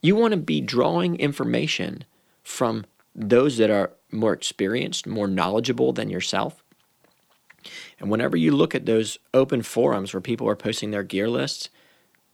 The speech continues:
they're all kind of at the same playing field. So if we're all learning from the people of our same knowledge base or skill level,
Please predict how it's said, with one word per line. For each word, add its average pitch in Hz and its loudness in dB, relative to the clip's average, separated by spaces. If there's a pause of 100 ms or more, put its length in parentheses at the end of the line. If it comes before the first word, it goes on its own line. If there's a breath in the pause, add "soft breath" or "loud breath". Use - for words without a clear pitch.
(300)
they're 127 6
all 165 0
kind 165 -2
of 147 0
at 151 -2
the - -4
same 151 0
playing 185 -4
field. - -12 (1200)
So - 0
if 147 -2
we're - 0
all 170 2
learning 160 2
from 120 -4
the 120 0
people 151 0
of 113 2
our 120 2
same 127 -2
knowledge 131 -2
base 143 0
or - -8
skill 113 2
level, 156 0